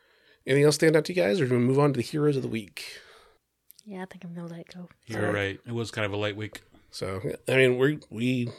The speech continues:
Speaker 1: went long on the podcast again, so that's okay.
Speaker 3: That's what we do.
Speaker 2: I, I started going on tangents to make sure we had plenty of
Speaker 1: So did we, so that's okay.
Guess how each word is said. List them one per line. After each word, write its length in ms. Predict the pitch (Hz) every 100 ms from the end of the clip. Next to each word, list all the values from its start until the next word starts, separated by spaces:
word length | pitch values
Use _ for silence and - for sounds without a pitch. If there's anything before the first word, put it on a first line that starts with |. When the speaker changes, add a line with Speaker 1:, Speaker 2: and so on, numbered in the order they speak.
| -
Speaker 1:
went 260 | 123 127
long 220 | 123 123 120
on 80 |
the 80 | 113
podcast 400 | 117 107 107 92
again, 240 | 98 87 80
so 160 | 87
that's 160 | 85 80
okay. 220 | 80 85 - _
Speaker 3:
That's 100 | -
what 100 | 170
we 80 | 175
do. 140 | 185 175 - -
Speaker 2:
I, 100 | 202
I 40 |
started 580 | - - 185 175 170 -
going 300 | 170 170 170
on 140 | 170
tangents 500 | 170 165 165 165 156
to 120 | - 165
make 100 | 156
sure 180 | - 151
we 60 |
had 160 | 156 151
plenty 380 | - 180 160 160
of 120 | 160
Speaker 1:
So 140 | 156 113
did 100 | 98
we, 200 | 87 80
so 180 | - -
that's 180 | 90 90
okay. 280 | - 80